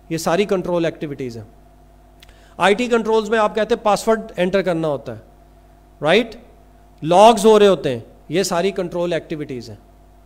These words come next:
ओके, तो ये कंट्रोल एक्टिविटीज and then monitoring of controls। तो ये आपको कॉन्सेप्चुअली ये बातें पता हों,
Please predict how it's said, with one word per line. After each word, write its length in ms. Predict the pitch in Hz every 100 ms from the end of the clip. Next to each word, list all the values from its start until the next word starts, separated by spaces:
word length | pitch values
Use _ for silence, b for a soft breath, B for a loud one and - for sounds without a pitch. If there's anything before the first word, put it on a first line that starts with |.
| - - - _ -
ओके, 240 | 156 247 294 - B B B -
तो 280 | 196 226 226 165
ये 160 | 233
कंट्रोल 400 | 233 226 233 233
एक्टिविटीज 520 | 220 226 240 247 226
and 180 | 190 196
then 260 | 190 240 277 - - 165
monitoring 440 | 185 185 185 175
of 140 | 170 165
controls। 420 | 147 117 101 98 - - b b -
तो 60 | 262
ये 160 | 247
आपको 640 | 285 226 240 262 262 254 269 - - - -
कॉन्सेप्चुअली 720 | 214 220 214 233 226 - 277 294
ये 60 |
बातें 300 | 247 240 247
पता 220 | 226 233
हों, 180 | 233 262